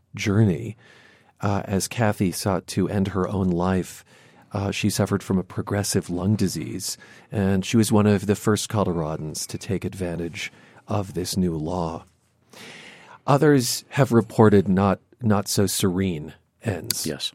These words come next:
Speaker 1: Yeah.
Speaker 2: Um, mostly with the, uh, morphine cocktail. Um, there have been problems with it.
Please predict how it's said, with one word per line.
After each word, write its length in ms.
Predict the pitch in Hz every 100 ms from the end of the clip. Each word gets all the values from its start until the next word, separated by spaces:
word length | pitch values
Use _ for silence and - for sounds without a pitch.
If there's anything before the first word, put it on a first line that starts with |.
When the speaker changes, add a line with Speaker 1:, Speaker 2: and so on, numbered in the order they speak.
| _
Speaker 1:
Yeah. 180 | 98 - - _ _ _ _ - - - - -
Speaker 2:
Um, 440 | 98 95 90 - - -
mostly 400 | 98 110 - 101
with 220 | 101 -
the, 360 | 90 87 82 82
uh, 140 | 76 76 _ _ _ _ _ _ _ _
morphine 420 | - 90 85 80 80
cocktail. 540 | 80 76 - - - _ _ _ - - - - -
Um, 540 | 82 82 82 82 82 - _ _
there 140 | 82 92
have 120 | 87
been 160 | 92 87
problems 540 | - 90 90 85 -
with 160 | 82 -
it. 200 | 87